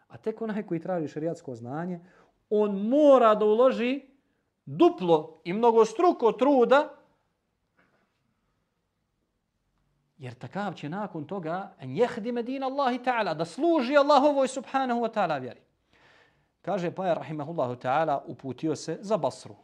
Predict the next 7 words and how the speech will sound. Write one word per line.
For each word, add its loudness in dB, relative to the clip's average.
Otišao -12
je, -10
kaže, -10
za -12
Basru -8
i -6
prvo 0